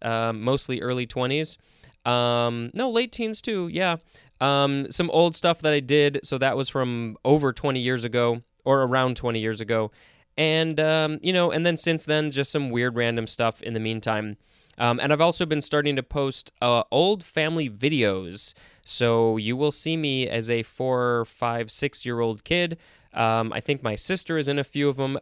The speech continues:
There are a lot that I have to get through, and I have to ask people for their permis-, permission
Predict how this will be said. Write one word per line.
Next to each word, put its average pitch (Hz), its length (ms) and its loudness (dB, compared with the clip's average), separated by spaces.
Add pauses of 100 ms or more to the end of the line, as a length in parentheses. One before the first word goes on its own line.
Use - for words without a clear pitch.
There 127 240 -2
are 117 240 0
a 107 120 -2
lot 113 540 -2
that 113 160 -4
I 117 120 -2
have 123 200 -4
to 117 60 -4
get 117 240 -2
through, 113 320 -4 (380)
and 110 100 -4
I 117 60 2
have 131 180 -2
to 120 300 2
ask 113 260 -4
people 117 240 -4
for 120 160 -2
their 113 160 2
permis-, 113 400 -2 (160)
permission 139 560 -4